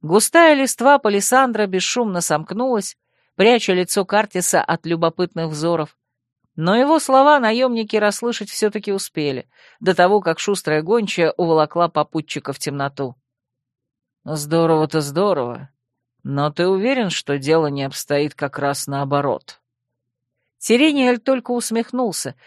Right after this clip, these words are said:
поражаясь наивности собрата, а Белка, прежде чем окончательно исчезнуть,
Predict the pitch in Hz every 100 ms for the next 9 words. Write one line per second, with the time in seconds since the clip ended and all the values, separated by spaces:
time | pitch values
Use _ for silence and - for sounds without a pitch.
0 | _ - 170 170 202 180 - 165 180 175
1 | 170 165 - 160 196 285 285 185 165 233
2 | 320 320 214 175 202 185 170 - 156 147
3 | 147 156 180 170 139 139 139 - 262 247
4 | 208 185